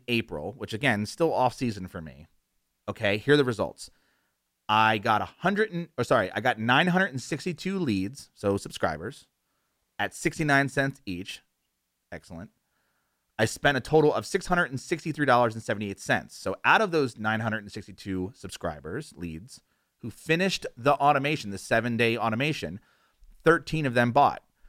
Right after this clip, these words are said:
Conversion rate went up one point three five percent as opposed to what was, what was it before? Uh, if we scroll back up. Oh, I didn't put the conversion rate.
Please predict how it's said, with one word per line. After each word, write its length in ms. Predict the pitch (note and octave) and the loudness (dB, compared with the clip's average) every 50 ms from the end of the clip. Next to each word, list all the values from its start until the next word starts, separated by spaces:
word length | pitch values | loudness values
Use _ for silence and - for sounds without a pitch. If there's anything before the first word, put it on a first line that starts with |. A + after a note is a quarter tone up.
| - - - | -20 -18 -10
Conversion 420 | - A2+ B2 G3 A#3 F#3 D#3 C#3 | -6 2 4 4 4 4 4 2
rate 240 | A#2+ G#2+ F#2+ F#2 - _ _ _ | 0 0 0 -2 -4 _ _ _
went 240 | _ F2 G2 G2+ B2 | _ -8 -4 2 4
up 240 | D#3+ E3+ - - - - _ _ | 4 4 2 0 -6 -14 _ _
one 300 | _ - G2 G#2+ G#2+ G#2 | _ -4 -4 -2 -2 -2
point 280 | - - G#2+ A2 A2 - | -4 -4 -4 -6 -6 -8
three 180 | G2+ G2 G2+ | -8 -8 -6
five 280 | F#2 - G2 F#2 F#2+ - | -4 -2 -2 -2 -2 -4
percent 380 | G2+ - - E3+ D3 G#2+ D#2+ - | -8 -4 0 0 0 0 0 -4
as 140 | - F#2+ F2 | -8 -8 -8
opposed 380 | F2+ - C3 A#2+ A2 G#2+ - - | -4 -2 0 0 0 0 -2 -4
to 240 | - G#2+ G2 G2 F#2+ | -6 -6 -4 -4 -4
what 200 | F#2+ G2 - - | -6 -6 -6 -8
was, 160 | F2 F2+ - _ _ _ _ _ | -12 -14 -16 _ _ _ _ _
what 80 | - G2 | -10 -10
was 100 | F#2 F2+ | -10 -10
it 80 | F#2+ E2 | -12 -16
before? 460 | F2+ F2 - G2 F2 D2+ C2+ C#2 - - | -18 -16 -12 -10 -10 -10 -10 -14 -18 -16
Uh, 360 | E2 E2+ E2+ E2+ F2 F2 E2+ | -14 -12 -12 -12 -12 -12 -12
if 80 | E2 - | -14 -16
we 60 | F2 | -18
scroll 200 | - - - E2+ | -18 -16 -16 -14
back 220 | D#2+ D#2 E2+ - | -14 -16 -8 -4
up. 240 | E3 F3+ E3+ - _ _ - _ _ _ _ _ _ _ _ _ _ _ _ _ _ _ _ _ _ _ _ _ _ _ _ _ _ G2+ | -4 -2 -2 -4 _ _ -20 _ _ _ _ _ _ _ _ _ _ _ _ _ _ _ _ _ _ _ _ _ _ _ _ _ _ -2
Oh, 80 | G2 | -2
I 80 | G2 G2 | -2 -2
didn't 140 | G2+ F#2+ - | -2 -6 -10
put 100 | G#2 - | -12 -14
the 80 | F2 | -14
conversion 340 | - F2+ E2+ D#2 D#2 D#2+ D2+ | -16 -16 -16 -16 -16 -18 -20
rate. 160 | C#2 B1+ - | -20 -20 -20